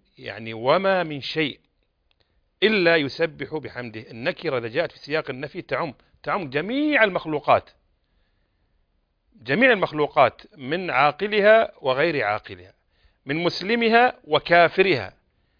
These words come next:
نعم، هناك التسبيح القهري وهناك التسبيح الاختياري، فالقهري يشترك فيه جميع العباد، الاختياري فقط المؤمنين الذين آمنوا بربهم.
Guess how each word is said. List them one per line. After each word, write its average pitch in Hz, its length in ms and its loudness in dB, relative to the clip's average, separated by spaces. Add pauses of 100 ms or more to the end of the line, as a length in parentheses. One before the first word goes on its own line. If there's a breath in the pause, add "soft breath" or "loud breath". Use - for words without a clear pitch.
(240)
نعم، 131 260 -2
هناك 123 300 -6
التسبيح 123 580 -14
القهري 160 520 -4 (600)
وهناك 110 320 -8
التسبيح 120 460 -10
الاختياري، 120 560 0 (720)
فالقهري 147 420 -2
يشترك 147 400 -2
فيه 139 200 -6
جميع 175 320 0
العباد، 117 360 0 (280)
الاختياري 139 500 -4
فقط - 320 -12
المؤمنين 135 420 -16 (680)
الذين 120 300 -6
آمنوا 131 460 -6
بربهم. 110 580 -8